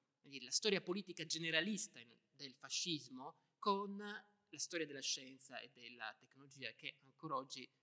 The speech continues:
purtroppo, insomma, rimangono spesso ambiti che non dialogano molto tra di loro in-, nel contesto, eh, nel contesto italiano. Grazie, scusate, forse non so se sono stato troppo lungo, ma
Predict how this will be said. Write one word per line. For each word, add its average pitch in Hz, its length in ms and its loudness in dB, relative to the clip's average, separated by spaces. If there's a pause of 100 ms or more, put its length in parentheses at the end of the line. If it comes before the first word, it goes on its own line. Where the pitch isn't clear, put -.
(100)
purtroppo, 135 440 -10
insomma, 123 280 -6
rimangono 127 520 -12
spesso 120 420 -6
ambiti 117 420 -2
che 131 140 -20
non 123 320 -14
dialogano 117 640 -2
molto 113 460 -18 (200)
tra 127 140 -14
di 135 100 -6
loro 135 360 6
in-, 147 160 -12
nel 127 180 -10
contesto, 127 720 -8
eh, 117 640 -20
nel 131 120 -18
contesto 117 420 -20
italiano. 101 360 -18 (1000)
Grazie, 127 500 4
scusate, 139 380 -6
forse 160 280 -2
non 143 160 -8
so 156 160 -10
se 147 80 -16
sono 147 140 -14
stato 151 180 -12
troppo 147 260 -20
lungo, 147 280 -20
ma - 80 -20